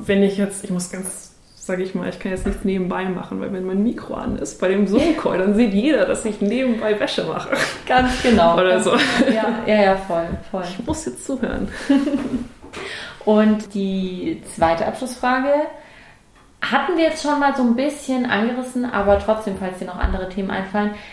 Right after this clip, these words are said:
Speaker 2: Über welche schambehafteten Themen möchtest du mehr erfahren? Oder
Speaker 1: Ich glaube,
Speaker 2: auch
Speaker 1: das
Speaker 2: Schamgründe
Speaker 1: große,
Speaker 2: oder so?
Speaker 1: also ich glaube, zwei große. Das eine wäre, wie gesagt, vielleicht die, den Zusammenhang zwischen Schuldbewusstsein und Scham. Haben wir schon angerissen. War wahrscheinlich nicht abschlussbar,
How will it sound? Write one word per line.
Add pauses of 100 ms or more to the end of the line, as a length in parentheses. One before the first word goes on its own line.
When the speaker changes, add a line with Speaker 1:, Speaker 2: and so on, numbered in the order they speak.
(160)
Speaker 2:
Über
welche
schambehafteten
Themen
möchtest
du
mehr (100)
erfahren? (500)
Oder
Speaker 1:
Ich
glaube,
Speaker 2:
auch
Speaker 1:
das
Speaker 2:
Schamgründe
Speaker 1:
große,
Speaker 2:
oder
so?
Speaker 1:
also
ich
glaube,
zwei
große.
Das
eine
wäre,
wie
gesagt, (180)
vielleicht
die,
den
Zusammenhang
zwischen
Schuldbewusstsein
und
Scham. (420)
Haben
wir
schon
angerissen. (480)
War
wahrscheinlich
nicht
abschlussbar,